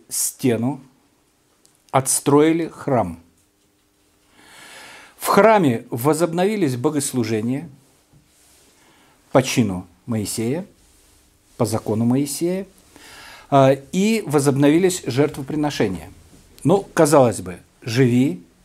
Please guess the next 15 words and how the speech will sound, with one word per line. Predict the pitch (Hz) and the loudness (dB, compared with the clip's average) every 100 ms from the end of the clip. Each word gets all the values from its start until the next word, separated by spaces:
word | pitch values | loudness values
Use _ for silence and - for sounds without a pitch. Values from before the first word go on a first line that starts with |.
| _ - - | _ -20 -10
и | - | -2
радуйся. | 175 190 117 90 - - _ _ - _ _ _ - _ | 2 2 0 -6 -16 -20 _ _ -20 _ _ _ -20 _
Но | - 156 | 0 0
что-то, | 147 - - 190 208 220 220 _ _ _ _ - | 0 0 4 4 4 -4 -8 _ _ _ _ -16
что-то | - - 160 123 104 90 - _ - | -12 0 2 2 -2 -12 -18 _ -10
идет | 135 127 160 - | -4 -2 -2 -4
не | 151 | -6
так. | 151 107 - - _ _ _ - - - - - - | 0 0 -2 -16 _ _ _ -20 -20 -20 -20 -20 -4
И | 151 | 2
вот | 180 180 - | 2 2 2
то, | 233 | 2
что | - - 165 | 2 0 0
идет | - 160 139 185 185 | -2 -4 0 0 0
не | 147 143 | -2 -2
так, | 143 233 247 - - | 0 0 -2 -8 -20